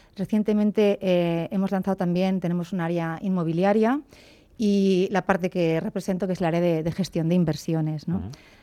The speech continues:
Speaker 1: Am, allí tenemos, eh, básicamente dos partes, la parte más de banca privada y luego también, pues, tenemos productos propios, em, para, para comercializar. Tenemos, eh, diferentes ices.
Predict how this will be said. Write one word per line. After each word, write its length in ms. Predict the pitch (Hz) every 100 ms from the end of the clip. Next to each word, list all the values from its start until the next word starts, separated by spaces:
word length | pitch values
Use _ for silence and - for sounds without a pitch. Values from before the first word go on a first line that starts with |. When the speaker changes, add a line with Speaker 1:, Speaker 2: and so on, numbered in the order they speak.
| _ _ _ -
Speaker 1:
Am, 480 | 180 170 170 165 165
allí 180 | 202 190
tenemos, 480 | 202 202 202 202 -
eh, 300 | 185 165 165 160
básicamente 840 | 175 175 185 180 175 175 175 165
dos 200 | 180 170 -
partes, 300 | 202 277 269
la 60 |
parte 300 | 165 165 180
más 180 | 170 165
de 220 | 165 165 165
banca 260 | 165 165
privada 480 | 165 180 208 240 262 - -
y 80 | 196
luego 180 | 175 165
también, 280 | 160 156 147
pues, 160 | 175 -
tenemos 420 | 160 165 170 -
productos 500 | 160 151 151 165 165
propios, 560 | - 160 180 180 175 - - - _ -
em, 680 | 180 165 160 156 151 151 - 254 -
para, 300 | 165 151 143
para 180 | 156 156
comercializar. 580 | 165 151 151 147 - 151
Tenemos, 460 | 151 151 151 147
eh, 80 | 156 151 151 - _ _ _ _
diferentes 560 | 170 165 151 147 160 151
ices. 440 | 156 151 156 156